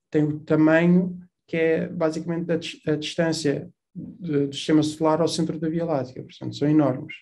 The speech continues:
A-, as outras evidências são o que se chamam ecos, que é basicamente quando o buraco negro está em atividade, ejeta radiação, ou indu-, manda radiação, e há umas nuvens perto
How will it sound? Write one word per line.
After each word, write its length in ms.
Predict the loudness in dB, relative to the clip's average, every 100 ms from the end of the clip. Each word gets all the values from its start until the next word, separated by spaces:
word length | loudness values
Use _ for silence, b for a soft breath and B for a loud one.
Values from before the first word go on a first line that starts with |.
| _ b b b b b b _ _ -2
A-, 300 | 0 2 2
as 140 | 4
outras 260 | 4 4 4
evidências 500 | 4 6 4 2 0
são 200 | 0 0
o 40 |
que 60 | -2
se 80 |
chamam 340 | -2 0 2 0
ecos, 500 | 0 0 -2 -14 -18 _ -10
que 140 | -4
é 40 | 0
basicamente 600 | 0 0 0 2 2 2
quando 260 | -2 -2
o 40 | -2
buraco 320 | -2 0 0
negro 240 | 0 -2
está 180 | -2 -2
em 120 | 0
atividade, 600 | -2 -2 -4 0 0 0 -6 -8 _ _ _
ejeta 540 | -4 -4 0 0 2 -2
radiação, 560 | -4 -4 -4 -2 -2
ou 260 | -2 -4 -6
indu-, 720 | -6 -4 -6 -6 -6 -8 -10 -14 -10
manda 420 | -6 -2 -2 -2
radiação, 640 | -2 -4 -4 2 2 2 B B B B _
e 240 | 4 6
há 80 | 8
umas 320 | 8 8 6
nuvens 680 | 8 6 6 0 -2 -4 -12 _ _ _ _ -20 -8
perto 380 | 2 2 2 -4